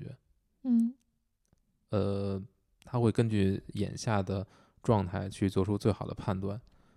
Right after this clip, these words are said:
Speaker 1: 他也知道什么时候该做什么样的事情，就是非常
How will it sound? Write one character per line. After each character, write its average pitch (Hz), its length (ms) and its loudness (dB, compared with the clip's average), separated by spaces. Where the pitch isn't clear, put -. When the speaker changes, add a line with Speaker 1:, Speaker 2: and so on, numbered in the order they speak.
Speaker 1:
他 - 100 -4
也 95 80 0
知 107 140 0
道 104 120 4
什 98 140 -2
么 95 100 -2
时 95 80 -4
候 95 80 -2
该 101 160 -2
做 98 160 -2
什 95 140 -6
么 95 80 -2
样 95 100 -2
的 98 60 -6
事 98 180 -2
情， - 140 -10
就 101 120 0
是 98 40 2
非 123 160 2
常 98 480 0